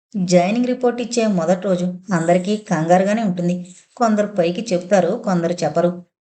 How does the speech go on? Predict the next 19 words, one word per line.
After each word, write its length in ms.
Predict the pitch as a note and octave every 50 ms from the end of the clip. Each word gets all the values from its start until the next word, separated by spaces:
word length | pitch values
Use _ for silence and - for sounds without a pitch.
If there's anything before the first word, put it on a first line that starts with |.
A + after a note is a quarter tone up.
| _ _ _ _ _ _ _ _ _ _ _ _ - G3
నిర్మల 360 | F#3 F3+ F3 F3 G3 G#3+ A#3
అలా 340 | A#3+ A#3 - G#3 F#3+ F#3+ F#3
కాదు. 440 | F#3 F3+ E3 E3+ F#3 F#3 F#3 - - _ -
తను 240 | G#3+ G3+ G3+ F#3+ F3
ఒంటరిగా 420 | E3 D#3+ E3+ D#3+ G3+ G3 G#3 G#3+
వెళ్ళి 360 | G#3 G3 F3 D#3+ E3 F3 G#3+
జయించుకుని 580 | G#3 F3+ E3 E3 D#3+ F3+ F#3+ - - A3 G#3 F#3
రాగలదు. 580 | D#3 D3+ D#3 E3 F#3+ F#3 F3 F3+ F3+ F3+ F3+ - _ _ _ _ _ _ G3+
ఆఖరికి 520 | F3+ E3+ E3+ F3 G3 G3+ F#3+ G#3 - - -
అమెరికా 360 | F#3+ E3 E3+ F3 F3+ F3+ G#3
అయినా 280 | G3 F3 F3 E3+ E3+ F3 F3 _ _ - -
తనకున్న 440 | G#3 G3 G3 F#3+ F#3+ F3 F3 F3+ G3
ధైర్యం, 440 | F3+ F#3 F3+ F3 F3+ G3 G#3 G#3
తెలివితేటలు 580 | G#3 G3+ F#3 E3 E3+ F3+ F3+ G3+ G3 G3 G3 G3
ఎవరికీ 440 | G3 F#3+ F3 E3 E3 F#3 F3+ F#3 G#3+
ఉండవు 420 | F#3+ F3 E3+ F3 F#3 F3+ F3+ - _ _ _ _ _ _ _ _ - F#3+
అంది 300 | E3+ D#3+ D#3 E3+ G3+ G3
అచ్యుత. 480 | F3 - - E3 - - F3+ F3+ F3+ - _ _ _ _ _ _ _ _ _ _ _ _ _ _ _ _ _ _ -
శశిధర్ 480 | - G3 F3 F#3 G3 F#3 G3+ G3+ G3+